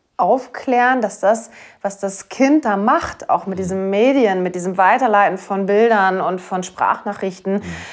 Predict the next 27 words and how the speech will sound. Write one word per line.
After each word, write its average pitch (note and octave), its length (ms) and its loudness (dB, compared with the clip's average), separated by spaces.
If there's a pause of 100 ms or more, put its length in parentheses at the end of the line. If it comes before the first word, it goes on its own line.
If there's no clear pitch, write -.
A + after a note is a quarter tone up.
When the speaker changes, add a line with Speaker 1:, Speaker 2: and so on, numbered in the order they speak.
(320)
Speaker 1:
ähm, F#3+ 560 0 (460)
etwas G#3 560 -2 (460)
macht, G#3+ 720 -2 (500)
wo G#3+ 120 0
das G#3+ 240 -2
Kind C#4+ 300 -2
selbst A#3+ 300 0
keine B3+ 240 -4
Kontrolle B3 460 -6
mehr G#3+ 160 -2
drüber - 380 -10
hat. - 300 -14
Speaker 2:
Mhm. E2 280 -12 (320)
Speaker 1:
Und G#3 140 -2
es G#3 80 -8
ist A#3+ 180 -2
ja B3 120 2
schon A#3+ 180 -4
für A3+ 140 -4
uns C4 360 -2
schwierig, A#3+ 400 -2
als - 140 -4
Erwachsene A3+ 720 -4
in G#3 140 -4
den G3+ 180 -2
Medien A#3+ 540 -2
zu, G#3+ 500 -4